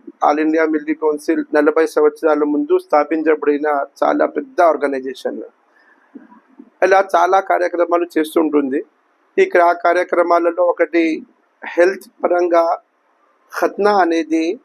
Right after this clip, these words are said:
సైంటిఫికల్‌గా కూడా ప్రూవ్ ఉంది. ఎన్నో రకాలుగా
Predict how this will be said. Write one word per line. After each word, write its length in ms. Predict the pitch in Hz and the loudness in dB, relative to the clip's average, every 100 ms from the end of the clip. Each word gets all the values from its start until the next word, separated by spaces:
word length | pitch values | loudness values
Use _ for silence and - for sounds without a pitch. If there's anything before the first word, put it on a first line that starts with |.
| _ | _
సైంటిఫికల్‌గా 800 | - 160 175 185 185 190 185 185 | -6 -2 -2 -2 -2 0 2 0
కూడా 240 | 175 180 180 | 0 0 -2
ప్రూవ్ 340 | - 160 165 | -2 0 0
ఉంది. 320 | 156 151 170 - | 0 0 -2 -2
ఎన్నో 600 | 175 180 185 196 202 202 - - 165 | -4 -2 -2 0 0 -2 -6 -8 -4
రకాలుగా 680 | 165 165 170 165 156 147 | 0 2 0 0 0 0